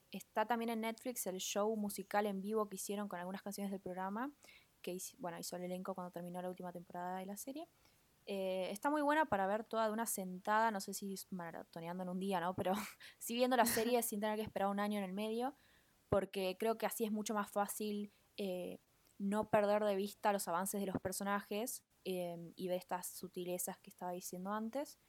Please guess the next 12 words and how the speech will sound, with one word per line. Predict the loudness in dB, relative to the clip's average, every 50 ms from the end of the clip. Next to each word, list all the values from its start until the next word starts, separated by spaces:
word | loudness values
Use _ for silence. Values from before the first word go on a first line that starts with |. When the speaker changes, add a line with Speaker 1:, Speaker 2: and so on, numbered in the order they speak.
| _ _ _ _ _ _ _ _ _ 0
Speaker 1:
Eh, | 2 4 4 4 4 2 2
también, | 2 2 4 4 4 2 2 2
no | 0
sé | -2 -2 -2 -2
si | 0 0 0 -2 -2 -4 -6 _ _ _ _ _ _ _ _ _
es | -6 -4 -4 -2
súper, | -4 -4 -2 2 2 2 4 2 0 -4
o |
sea, | -4 -4 -6 -4
sí | -4 -2 0 2
es | 2 2
liviana, | 0 2 4 6 6 6 8 6 6 4